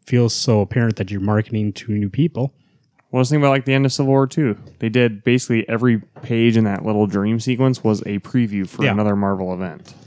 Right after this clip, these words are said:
Speaker 1: And I think that's the Marvel part I hate, but that's a, a company thing that I hate. I don't hate these writers. Like, uh, Hawkeye was very fantastically written.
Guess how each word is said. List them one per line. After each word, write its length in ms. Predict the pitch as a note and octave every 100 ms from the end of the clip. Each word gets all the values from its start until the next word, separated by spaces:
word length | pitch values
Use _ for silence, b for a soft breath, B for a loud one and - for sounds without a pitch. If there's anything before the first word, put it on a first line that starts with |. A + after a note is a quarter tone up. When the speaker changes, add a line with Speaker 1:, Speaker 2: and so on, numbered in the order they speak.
| _
Speaker 1:
And 120 | - D3+
I 40 |
think 200 | D#3+ C3 C#3
that's 280 | D3 C#3+ -
the 80 | C3
Marvel 380 | B2 B2 B2 A#2
part 220 | C#3 B2
I 40 |
hate, 140 | C3 B2
but 100 | A2+
that's 220 | A2+ -
a, 220 | G2+ G2 -
a 100 | A2+
company 560 | - - C#3 C3 G#2+
thing 240 | F2 G#2 F#2
that 100 | F#2
I 80 | F2
hate. 200 | F#2 F#2+
I 120 | A2
don't 200 | C3 B2
hate 360 | A2 A2+ - - b b b -
these 300 | A#2 G2+ -
writers. 540 | A2 G#2+ G2+ F#2+ -
Like, 180 | A#2+ G2+ A2+ - -
uh, 320 | A#2 G#2 G2+
Hawkeye 480 | - B2+ B2 G2+ G2+
was 200 | G2 F#2+
very 160 | A2
fantastically 600 | G2+ A#2+ A2 G#2+ - A2
written. 300 | F#2+ G2 D#3+